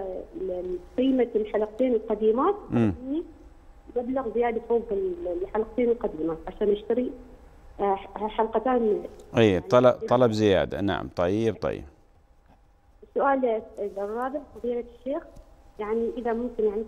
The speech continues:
Speaker 1: توضح معنى الحوضة، يعني حكم الدعاء بها يعني.
Speaker 2: حكم إيش؟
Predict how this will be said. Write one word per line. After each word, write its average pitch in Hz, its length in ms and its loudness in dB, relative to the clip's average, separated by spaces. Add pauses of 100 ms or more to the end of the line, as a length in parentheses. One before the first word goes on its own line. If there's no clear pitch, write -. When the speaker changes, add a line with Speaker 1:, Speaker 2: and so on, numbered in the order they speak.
Speaker 1:
توضح 233 340 -4 (140)
معنى 220 300 0 (1040)
الحوضة، 247 440 2 (100)
يعني 202 220 0
حكم 254 280 -4
الدعاء 214 320 2
بها 208 180 2
يعني. 165 140 -6 (1300)
Speaker 2:
حكم 123 380 0
إيش؟ 139 360 2